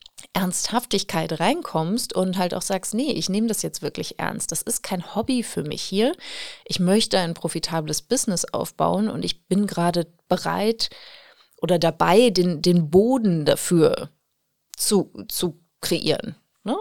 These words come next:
Und dieses, dieses Fundament zu erschaffen.“ Und dafür braucht es dann auch diesen Schritt, dass du Verantwortung dafür übernimmst und sagst, „Okay,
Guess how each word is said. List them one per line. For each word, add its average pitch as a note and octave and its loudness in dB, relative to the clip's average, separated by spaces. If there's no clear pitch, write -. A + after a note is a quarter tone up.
Und F3 -2
dieses, D3+ -4
dieses D#3 -4
Fundament F#3 2
zu - -4
erschaffen.“ - -4
Und F3 0
dafür E3 0
braucht F3+ 2
es - -2
dann E3 -2
auch E3 0
diesen D#3 -4
Schritt, E3 -2
dass D#3 -4
du D#3 -10
Verantwortung D3+ -6
dafür - -8
übernimmst E3+ -4
und E3 -6
sagst, F#3+ -6
„Okay, - -6